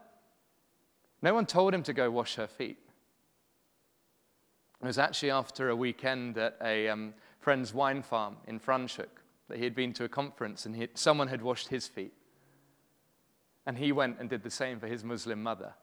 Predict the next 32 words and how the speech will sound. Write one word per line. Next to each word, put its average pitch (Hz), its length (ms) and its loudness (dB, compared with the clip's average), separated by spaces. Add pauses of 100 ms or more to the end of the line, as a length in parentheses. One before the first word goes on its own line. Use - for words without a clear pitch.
(500)
who 139 80 2
was 127 120 2
on 127 100 2
the 120 80 0
brink 135 360 2
of 113 100 -2
getting 117 260 2
saved. 110 480 0
And 113 80 0
when 123 160 4
we 127 100 4
went 143 200 6
to 131 100 -2
Joburg 117 600 6
to 117 220 0 (1400)
identify 147 720 8
his 131 200 2
broken 139 500 4
body, 107 400 4 (1120)
with 123 200 -2
both 143 260 6
her 139 140 0
hands 127 400 -2
on 123 120 -4
the 117 60 -4
glass, 107 640 -2
weeping 131 440 0
over 113 180 -4
her 104 120 -6
son, 98 380 -8
she 110 180 -8
said, 104 340 -8